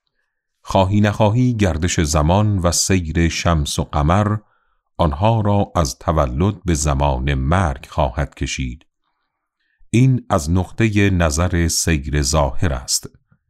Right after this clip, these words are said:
و اما از نقطهٔ نظر سیر باطن، همهٔ افراد به سوی خدا، بلکه تمام موجودات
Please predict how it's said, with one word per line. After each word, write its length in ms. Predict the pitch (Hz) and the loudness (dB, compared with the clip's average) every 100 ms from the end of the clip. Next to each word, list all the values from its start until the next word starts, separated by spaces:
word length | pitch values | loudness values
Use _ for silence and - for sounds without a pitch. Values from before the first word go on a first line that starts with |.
| _ _ _ _ _ _ 87 | _ _ _ _ _ _ -2
و 100 | 92 | 0
اما 420 | 110 135 127 127 - | 2 4 4 2 0
از 200 | 95 78 | 0 0
نقطهٔ 520 | 90 - 110 101 95 | 0 0 -4 0 0
نظر 480 | 87 76 82 85 82 | 0 0 0 0 -2
سیر 380 | - 85 73 71 | 0 -2 0 -2
باطن، 680 | 71 67 - 101 120 117 - _ _ _ _ | 0 -2 -2 0 0 0 -6 _ _ _ _
همهٔ 600 | - 107 101 139 127 - | -6 -2 2 2 2 -2
افراد 720 | 85 76 - 90 104 104 98 76 | -4 -4 -2 0 2 0 -4 -4
به 160 | 76 | -4
سوی 420 | - - 69 65 | -2 -2 -4 -4
خدا، 640 | 67 73 67 85 92 92 - _ _ _ _ - | -6 -4 0 2 2 -2 -6 _ _ _ _ -4
بلکه 420 | 73 65 - 73 | -2 -4 -6 -6
تمام 680 | - - 76 95 123 107 101 | -6 -4 0 2 2 0 0
موجودات 1040 | 85 76 67 65 64 71 90 104 104 | 2 0 0 -2 -4 0 0 0 -4